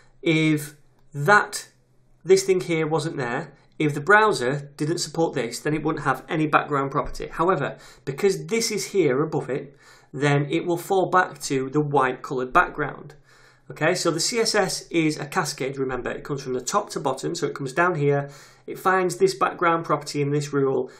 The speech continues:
and it colours it white. Then it comes down here and it finds another background property. Now, if it supports this linear gradient, then this background property will override this. If it doesn't support it, then it won't override this, and this will remain. So that is the fallback option, okay? So that's one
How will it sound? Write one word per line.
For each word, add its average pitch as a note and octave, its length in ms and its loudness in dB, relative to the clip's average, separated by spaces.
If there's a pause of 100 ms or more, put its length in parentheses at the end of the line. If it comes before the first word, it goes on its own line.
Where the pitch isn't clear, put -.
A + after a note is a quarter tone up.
(120)
and F#3 80 4
it F#3+ 80 0
colours D#3 240 2
it D3+ 140 -4
white. B2 320 -4 (280)
Then A3 160 0
it A3+ 80 -2
comes G3+ 180 -2
down F#3 200 4
here E3 120 0
and C#3+ 100 2
it D3+ 120 -6
finds D#3+ 240 0
another G3+ 260 4
background C#3 460 2
property. C3+ 320 -4
Now, D3+ 260 0 (260)
if D#3 140 0
it F#3+ 80 4
supports B3 460 2
this C#3 200 -6
linear C#3 280 2
gradient, B2+ 600 -2
then D3+ 360 0 (220)
this F3 200 6
background D#3+ 460 0
property C#3+ 340 0
will C#3 280 0
override C3+ 520 0
this. - 460 0 (280)
If C#3+ 120 0
it E3+ 100 4
doesn't A#3 280 -4
support C3 420 -2
it, C#3 220 -2
then F#3 100 0
it A#3 140 0
won't A3+ 240 2
override B2+ 480 0
this, C#3 380 -4
and C#3+ 360 -2
this F3+ 240 0
will C#3+ 160 4
remain. C3+ 500 0 (200)
So E3+ 220 -4
that A3 220 2
is F#3 120 2
the - 60 -4
fallback C#3+ 500 0
option, - 340 -14
okay? E3+ 300 -2
So F#3+ 160 0
that's G#3+ 280 0
one G#3 280 6